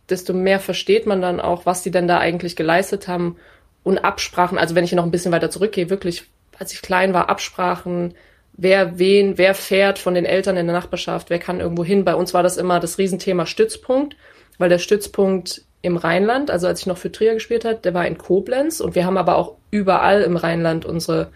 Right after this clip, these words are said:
unsere Trainingslager sozusagen gehabt, ähm, bis das dann zentriert wurde, was ja auch Sinn macht. Aber da war auch immer die Frage, wer fährt da jetzt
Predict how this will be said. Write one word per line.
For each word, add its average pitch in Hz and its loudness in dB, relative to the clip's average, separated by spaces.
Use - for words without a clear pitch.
unsere 170 -4
Trainingslager 165 2
sozusagen 160 -4
gehabt, 165 -6
ähm, 160 -2
bis 185 -2
das 175 2
dann 165 -2
zentriert 202 0
wurde, 143 -2
was - -10
ja - -6
auch - -10
Sinn 185 -2
macht. 170 -4
Aber 180 0
da 170 0
war 160 2
auch 233 0
immer 285 2
die 165 -6
Frage, 165 -2
wer 170 2
fährt 285 -2
da 269 -2
jetzt - -4